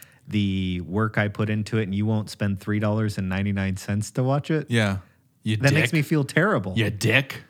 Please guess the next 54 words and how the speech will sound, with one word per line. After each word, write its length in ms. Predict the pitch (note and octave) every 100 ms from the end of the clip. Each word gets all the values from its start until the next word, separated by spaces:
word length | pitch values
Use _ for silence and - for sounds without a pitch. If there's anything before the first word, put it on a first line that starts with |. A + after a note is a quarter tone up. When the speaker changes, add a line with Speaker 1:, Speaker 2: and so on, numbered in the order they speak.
| _ _
Speaker 1:
But 400 | C#3+ F3 - - _
think 200 | - D#3
about 200 | D3 C#3
an 100 | B2
app, 320 | G#2+ E2+ - - _ _ _ _ _ _
uh, 220 | A#2+ G#2+ -
Apple 320 | A2 A2+ A2+
app 260 | G#2 G2+ -
that 140 | G#2+
costs 420 | - G#2 F#2+ - -
ninety-nine 420 | G#2+ A2 G#2+ G2+
cents. 300 | G2 G#2+ G2+
You're 100 | A2
like, 220 | G#2 F#2 G#2
as 80 |
soon 140 | - C#3
as 120 | A#2
you 60 | A2
see 140 | B2+
that, 100 | B2+
you're 100 | A#2
like, 200 | F#2+ F#2
"Nope." 380 | G2+ C3 F3 - - _ -
Speaker 2:
Yeah, 260 | A#2+ G2+
that 80 | -
Speaker 1:
Where's 180 | G#2+ B2+
Speaker 2:
is, 80 | C3
Speaker 1:
the 80 | D3
free 200 | B2 F3
Speaker 2:
that, 40 |
Speaker 1:
version? 300 | C#3+ C3 A#2+
Speaker 2:
that 180 | A#2+ A#2
is 220 | A#2 A#2
true. 300 | - G2+ F2 -
That 240 | G#2+ G2+ G#2
is 160 | G2+
true. 120 | -
I 100 | F#2+
do 180 | G2+ G2+
that. 240 | F#2+ E2 - -
Speaker 1:
Right. 380 | D#3+ F#3 F2+ -
And 120 | C3+
so 220 | C3 C#3+ C3
I'm 100 | C3+
like, 200 | B2+ A2
why 420 | A2+ A2 C3 E3+
is 200 | F#3 E3+
it 180 | E3+ -
the 80 | G#2+
little 400 | G2 G#2+ C3 A2
purchases? 680 | - G2+ G2 F#2 - G2
I'm 160 | G2 G2
like, 380 | F#2+ F2+ F2 - -
"Ugh." 680 | A2+ A2+ F#2+ F2 F2 F2+ F2+